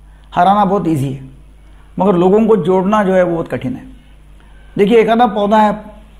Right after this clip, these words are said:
पौधा काटना, तोड़ना कितना आसान है, मगर पौधा यदि बड़ा करने का है, बढ़ाना है, तो कितना time लगता है। क्या होता है कि जब हम किसी को तोड़ते हैं, हराते हैं,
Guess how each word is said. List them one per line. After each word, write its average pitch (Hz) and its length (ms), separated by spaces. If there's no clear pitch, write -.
पौधा 185 260
काटना, 196 640
तोड़ना 196 340
कितना 190 280
आसान 165 320
है, 151 100
मगर 208 180
पौधा 190 400
यदि 233 160
बड़ा 196 260
करने 196 320
का 156 100
है, 156 140
बढ़ाना 170 280
है, 185 60
तो 185 80
कितना 185 320
time 151 180
लगता - 300
है। - 100
क्या 220 100
होता 226 180
है 254 100
कि 240 140
जब 240 160
हम 247 120
किसी 214 280
को 240 260
तोड़ते 196 460
हैं, 170 340
हराते 175 360
हैं, 139 440